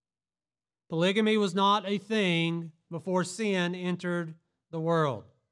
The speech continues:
In the beginning, God made one woman to be Adam's helper.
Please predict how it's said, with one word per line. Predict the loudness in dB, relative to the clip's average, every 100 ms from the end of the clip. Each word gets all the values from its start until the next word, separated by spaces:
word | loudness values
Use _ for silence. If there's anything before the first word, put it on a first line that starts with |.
| _ _ _ _ _ _ _ _ _ _ _ _ _ _ _ _ _ _ _ _ _ _ _ _
In | -2
the | 0
beginning, | 0 2 2 2 2 0
God | 0 2 2
made | 0 -4 -4
one | -2 -2 0 0
woman | 0 0 0 -2 -4
to | -8
be | -6 -4 -4 -4 -8 _ _ _ _ _ _ -8
Adam's | -4 -2 -2 -4 -6
helper. | -4 -4 -4 -12